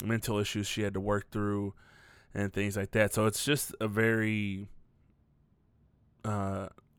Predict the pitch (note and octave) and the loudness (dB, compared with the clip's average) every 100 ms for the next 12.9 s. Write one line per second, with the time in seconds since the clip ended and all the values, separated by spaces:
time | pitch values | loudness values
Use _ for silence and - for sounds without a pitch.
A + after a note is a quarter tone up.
0 | _ A2 A#2+ E3 B2 - B2 C#3 D3 C3+ | _ -10 -4 -4 -4 -6 -4 -2 -2 -2
1 | - - - C3+ C3+ - D#3+ D#3 D3 B2+ | -4 -8 -4 -2 4 10 10 10 6 0
2 | - A#2+ A#2 A2+ A2+ A2 A2+ A2+ A2 A2+ | 0 -2 -2 0 0 0 -2 0 0 2
3 | G#2 A2+ G2+ G2 G2+ G2+ G2+ - A2 G2 | 2 2 -2 -2 -6 -6 -6 -4 -4 -4
4 | - G#2+ G2+ G2 - - G2 G2 G#2 G2 | -4 -2 -2 -4 -6 -4 -4 -2 -4 -2
5 | A2+ G2 F#2 - - - - - - - | -2 -2 -4 -10 -18 -20 -20 -20 -10 -2
6 | G2+ G2+ G#2 G2+ G2 G#2+ G2+ F#2+ F#2+ G2 | 0 0 0 -2 0 -2 -4 -4 -2 0
7 | G#2 - G#2 - A2 A2 - - - - | -2 -4 -4 0 2 0 -2 -12 -20 -20
8 | - - - - - G2+ F#2+ F2 F#2 - | -20 -20 -20 -8 0 0 2 -2 -6 -14
9 | - - - - - G2 A2+ B2+ - - | -20 -10 -6 -2 2 4 4 0 -4 -20
10 | - - - - - G2+ F#2+ F#2 F#2 G2+ | -20 -20 -20 -14 -4 -2 0 -2 -4 -6
11 | G2 - G#2 F#2 A2 A2+ A2 G2+ G#2+ G#2 | -4 0 0 2 2 2 0 2 4 4
12 | G#2 G#2+ - G#2+ G2 G#2 G#2+ G#2+ G#2+ | 2 -2 0 0 0 0 0 -2 -4